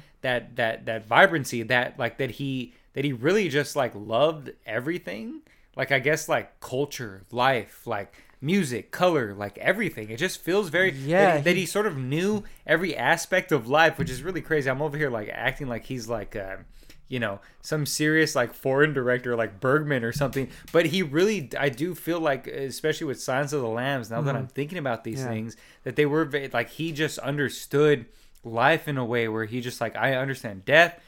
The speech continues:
Speaker 1: I understand v-, the vibrance of life. I understand the darkness of death. I
Speaker 2: Yeah.
Speaker 1: understand both of those, and I can put those together in a way,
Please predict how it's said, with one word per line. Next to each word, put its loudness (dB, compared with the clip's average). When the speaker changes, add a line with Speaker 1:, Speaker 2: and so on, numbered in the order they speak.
Speaker 1:
I -2
understand -4
v-, -16
the -2
vibrance 4
of -4
life. 6
I 0
understand -4
the -6
darkness -4
of -10
death. 2
I -6
Speaker 2:
Yeah. 2
Speaker 1:
understand 0
both 2
of -2
those, 2
and -4
I 0
can -6
put 0
those 0
together 2
in 0
a 0
way, 2